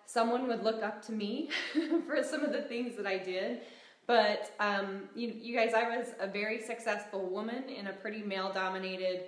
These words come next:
organization. I was doing it as a mom. I was doing it in a way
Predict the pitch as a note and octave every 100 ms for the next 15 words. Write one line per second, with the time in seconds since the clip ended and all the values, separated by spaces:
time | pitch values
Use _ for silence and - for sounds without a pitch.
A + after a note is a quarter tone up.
0 | - - - - G#3+ G#3+ G#3 G3+ G3 F#3+
1 | - C#4+ D4+ D4+ - - - G#3 G#3 G3+
2 | G3+ G3+ G#3+ G3+ G3+ G3+ A3 A3 A3+ A3+
3 | - G3 G3+ G3+ F#3+ G3 A3 C#4 C#4 -
4 | - G3+ G#3 G3+ G3 F#3+ A3 A3+ A3+ A3
5 | G#3 - A3 G#3+ G3+ G3+ G3+ G3+ G3+ G3+